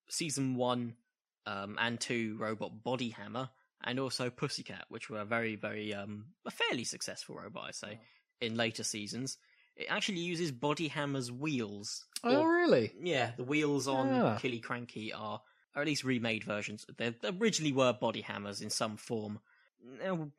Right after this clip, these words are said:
Speaker 1: the blade itself, a bit of a pain to aim, 'cause the whole point
Speaker 2: Yeah.
Speaker 1: of the robot is it speeds up,
Speaker 2: Mm-hmm.
Speaker 1: brakes suddenly,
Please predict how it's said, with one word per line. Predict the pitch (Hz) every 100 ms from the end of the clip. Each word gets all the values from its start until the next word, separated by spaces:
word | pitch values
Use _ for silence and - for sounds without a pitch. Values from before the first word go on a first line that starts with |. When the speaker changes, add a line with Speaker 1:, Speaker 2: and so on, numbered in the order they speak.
| 165 165 _ 269 151
Speaker 1:
the | 180
blade | 160 202 226 240
itself, | 214 - - 202 214 214 - - - _ _ -
a | -
bit | 170 160
of | 151
a | 151
pain | - 151 147 147 147 151 - _
to | - -
aim, | 135 156 170
'cause | - 131
the | -
whole | - 190 208
point | - 208 214
Speaker 2:
Yeah. | 123 113 110 _ _ -
Speaker 1:
of | 147
the | 151
robot | 143 151 139 139
is | 139 120 -
it | - -
speeds | - 208 202 127
up, | 123 - - _ -
Speaker 2:
Mm-hmm. | - 127
Speaker 1:
brakes | 147 196 - -
suddenly, | - 180 170 117 107 104 131